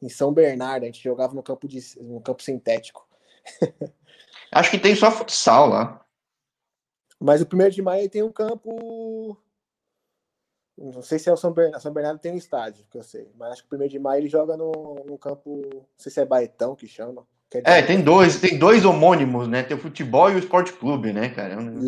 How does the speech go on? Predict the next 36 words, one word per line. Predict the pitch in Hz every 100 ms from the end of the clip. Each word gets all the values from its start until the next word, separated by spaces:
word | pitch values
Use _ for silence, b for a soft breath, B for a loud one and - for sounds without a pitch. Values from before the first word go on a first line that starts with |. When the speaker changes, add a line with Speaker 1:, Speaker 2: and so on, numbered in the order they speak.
| 131 127
Speaker 1:
Isso, | 120 - 123 110
isso. | 110 - - 110 107 _ _ _ _ _ _ _ _ _ -
Speaker 2:
Mas | 147 175
aí, | 220 240
cara, | - 220
você | - 196
vai | 220
pra | 226 214
Minas | 165 196 269 269 - -
e | 208 - - _ _ _ _ _ _ _ - - - -
você | 202
faz | 208 240 285
uma | 254
carreira | 233 214 208
em |
Minas, | 214 277
mas | 269 285
você, | 277
no | 277
fim, | - 240 381 - - _ _ _ _ _
você | - 240
virou | 226 262
o |
cara | 277 247
do | 262
Nordeste, | 320 359 151 214 151
né, | 139 -
cara? | 135
Você | 135
virou | 151 165 196 233
o |
homem | 240 233
de |
Alagoas, | 233 254 139 170 123 110
né, | 123
cara? | - 135